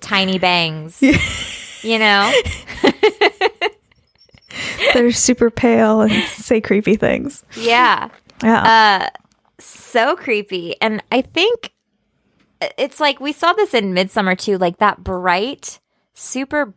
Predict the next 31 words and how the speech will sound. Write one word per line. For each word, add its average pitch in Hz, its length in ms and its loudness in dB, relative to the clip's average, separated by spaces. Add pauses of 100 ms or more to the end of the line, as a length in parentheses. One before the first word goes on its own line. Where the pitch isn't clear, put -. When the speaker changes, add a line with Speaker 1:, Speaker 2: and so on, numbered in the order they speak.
(380)
Speaker 1:
bright 185 600 -2 (120)
look 160 560 0 (100)
is 165 180 0
Speaker 2:
Yeah. 220 280 4
Speaker 1:
for 202 160 -2
some 220 320 0
reason 170 420 0
just - 380 -6 (640)
Speaker 2:
Unsettling. 226 460 4
Speaker 1:
really 160 200 0
haunting. - 400 -6
Yeah, 208 560 0
yeah. 262 400 4
Speaker 2:
Yeah, 262 60 -6 (300)
I 269 120 2
like 240 260 4
it. - 420 -2 (180)
Speaker 1:
Same. 208 260 0
Speaker 2:
I 254 40 4
think 381 160 2
this 403 180 2
looks 311 180 -2
great. 269 380 2
I'm 247 120 2
into 269 340 4
it. 294 200 4
Let's - 160 -8
watch 240 300 0
it. 294 340 4 (840)
It's, - 340 -4
uh, 302 520 6